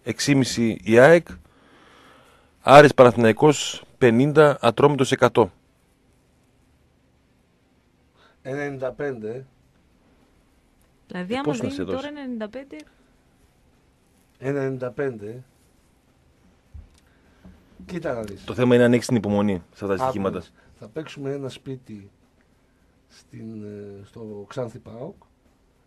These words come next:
Speaker 2: Μετά ένα σπίτι με ένα γκολ handicap στο παοκ Λαμία.
Speaker 1: Μμμ.
Speaker 2: Εντάξει, και τα λεφτά που θα βγάλουμε, δηλαδή το,
Speaker 1: Είναι
Speaker 2: τα
Speaker 1: πολύ
Speaker 2: δύο
Speaker 1: καλό
Speaker 2: σπίτια,
Speaker 1: σκεπτικό. Είναι πολύ καλό σκεπτικό.
Speaker 2: το ένα θα το ρίξουμε στο να πάρουμε άλλο ένα.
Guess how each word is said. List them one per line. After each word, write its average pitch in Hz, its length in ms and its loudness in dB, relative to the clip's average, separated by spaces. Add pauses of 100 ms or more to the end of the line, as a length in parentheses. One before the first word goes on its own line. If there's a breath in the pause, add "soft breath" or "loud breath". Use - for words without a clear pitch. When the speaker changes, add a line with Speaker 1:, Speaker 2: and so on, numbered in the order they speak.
(140)
Speaker 2:
Μετά 127 280 -12
ένα 151 200 -6
σπίτι 131 600 -16 (960)
με 123 220 -12
ένα 127 220 -10
γκολ 113 160 -14 (100)
handicap 113 460 -16
στο 110 180 -20
παοκ 113 240 -14
Λαμία. 107 360 -14 (460)
Speaker 1:
Μμμ. 110 280 -6 (800)
Speaker 2:
Εντάξει, 147 400 -14 (160)
και 139 140 -12
τα 131 160 -10
λεφτά 123 320 -10
που 156 180 -18
θα 127 120 -16
βγάλουμε, 127 420 -10
δηλαδή 135 300 -12 (100)
το, 123 180 -14
Speaker 1:
Είναι 120 200 -2
Speaker 2:
τα 123 60 -2
Speaker 1:
πολύ 117 220 4
Speaker 2:
δύο 127 80 -4
Speaker 1:
καλό 127 160 8
Speaker 2:
σπίτια, 120 220 -2
Speaker 1:
σκεπτικό. 110 260 0
Είναι 117 140 -2
πολύ 110 200 -2
καλό 117 140 0
σκεπτικό. 104 400 -10 (360)
Speaker 2:
το 127 120 -10
ένα 208 220 -4
θα 196 100 -4
το 165 120 -10
ρίξουμε 208 440 -12
στο 180 560 -18
να 165 100 -14
πάρουμε 170 260 -10
άλλο 151 160 -10
ένα. 104 300 -10